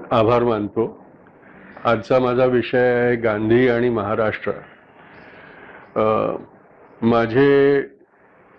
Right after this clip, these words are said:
पणजोबा महात्मा गांधी, मोहनदास करमचंद गांधी यांचा महाराष्ट्राबरोबर फार, अ,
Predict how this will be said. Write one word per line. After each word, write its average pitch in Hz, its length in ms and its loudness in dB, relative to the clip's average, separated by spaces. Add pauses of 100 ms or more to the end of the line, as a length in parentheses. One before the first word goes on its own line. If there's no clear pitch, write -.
(300)
पणजोबा 123 560 2 (680)
महात्मा 123 480 -2
गांधी, 113 320 0
मोहनदास 117 600 -2
करमचंद 117 560 -2
गांधी 104 440 -2 (840)
यांचा 139 720 0 (140)
महाराष्ट्राबरोबर 131 1000 0 (520)
फार, 127 260 2
अ, 120 440 -2